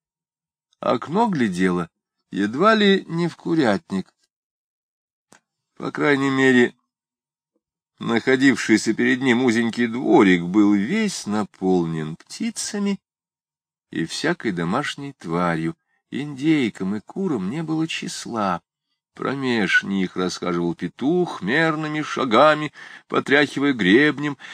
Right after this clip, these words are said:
и поворачивая голову на бок, как будто к чему-то прислушиваясь.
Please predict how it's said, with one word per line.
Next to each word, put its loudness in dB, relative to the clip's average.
и -4
поворачивая 4
голову 0
на 2
бок, -6
как -12
будто -10
к -20
чему-то -8
прислушиваясь. -4